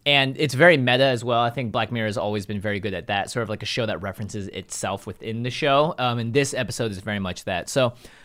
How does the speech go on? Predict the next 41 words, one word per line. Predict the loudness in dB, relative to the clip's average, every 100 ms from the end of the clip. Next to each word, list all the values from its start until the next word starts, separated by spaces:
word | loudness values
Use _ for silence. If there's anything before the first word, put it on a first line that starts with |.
| 4 6
I | 6
personally | 6 2 2 0 2 0 -8 -4
enjoyed | -2 0 0 2 4
it. | 2 2
I | 0
didn't | 0
think | -2 -2
it |
was | -2 -4
amazing, | -4 -4 -4 -4 -2
but | 4
I | 4 4
liked | 2 4 4 2 -6
the | -8
concept | -4 0 0 2 2 2 -2
and | -6 -2
the | -2
execution. | -2 -6 -6 -4 -4 -4 -6
And | -6
I | -4
think | -2 -2
it | -4
spells | 0 2 4
out | 2 0
a |
lot | 0 0 0
of | -6
what | -2 0 -2 -6 -20 -20 _ -6
could | 0 0 2
be | 4 4 4 0 -2 -6
a | -6
big | 0 0 0
future | -4 -6 -4 -6 -6
for | -6
stuff | -6 -4 -4 -6 -20 _ _ -4
on | -2 0 0
that | -2 -2
platform | -6 -6 -8 -10
in | -12
the |
future. | -12 -14 -14 -16